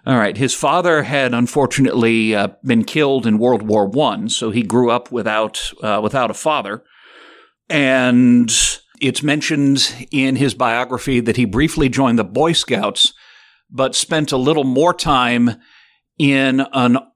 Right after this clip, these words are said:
offshoot of the scouting movement, or s-, a parallel movement called the Kibbo Kift.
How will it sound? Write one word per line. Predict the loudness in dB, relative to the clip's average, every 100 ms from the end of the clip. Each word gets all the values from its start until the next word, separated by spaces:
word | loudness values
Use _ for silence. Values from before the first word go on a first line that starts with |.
| -2
offshoot | 2 2 0 0 2 2 0
of | 0
the | -2
scouting | -2 0 0 0 0
movement, | 2 0 0 0 0 0
or | 2 2
s-, | 0 -6
a |
parallel | -4 -2 0 0 0 0
movement | 0 0 0 -2 -2
called | -2 0
the | -2
Kibbo | -2 -2 0 -2 -4
Kift. | -6 -6 -6 -14